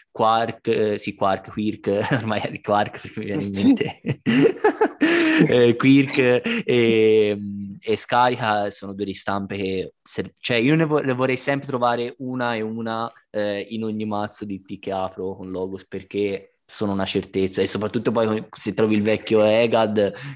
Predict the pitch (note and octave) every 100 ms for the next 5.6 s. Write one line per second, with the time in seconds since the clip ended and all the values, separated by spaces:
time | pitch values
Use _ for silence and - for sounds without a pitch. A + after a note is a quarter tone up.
0 | - G2 G2+ G2+ F#2+ F#2+ F#2+ F#2 F#2+ -
1 | _ - F#2+ G2 G#2+ - A2 G#2 G2+ -
2 | - - G2 F#2+ F#2+ F#2 F2 - G2 G2
3 | - G2 F#2+ F#2 - _ _ _ _ _
4 | _ _ _ _ _ _ _ _ _ D3
5 | - D#3+ F3 D3 C3+